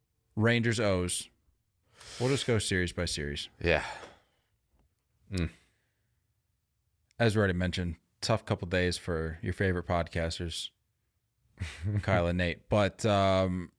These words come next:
Speaker 1: e-, <laughs> even tougher couple days for the, uh, Baltimore Orioles, top seed in the American League. Um, I,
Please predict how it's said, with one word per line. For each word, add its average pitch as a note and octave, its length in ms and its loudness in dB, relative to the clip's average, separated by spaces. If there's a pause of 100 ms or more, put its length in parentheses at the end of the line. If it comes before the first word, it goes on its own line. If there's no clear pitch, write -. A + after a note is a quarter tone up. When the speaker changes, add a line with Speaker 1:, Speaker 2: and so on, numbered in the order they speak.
(1500)
Speaker 1:
e-, D3 160 4 (160)
<laughs> - 140 0
even F3+ 280 4
tougher E3 280 4
couple C3+ 260 2
days A#2+ 320 4
for A#2 180 0
the, G#2+ 240 4
uh, G2+ 280 4
Baltimore A2 400 0
Orioles, B2 380 2 (540)
top B2+ 240 2
seed C3+ 140 4
in A#2 60 4
the A#2+ 40 4
American A2+ 380 4
League. A#2 340 2 (720)
Um, A2+ 800 4 (1600)
I, D3 540 6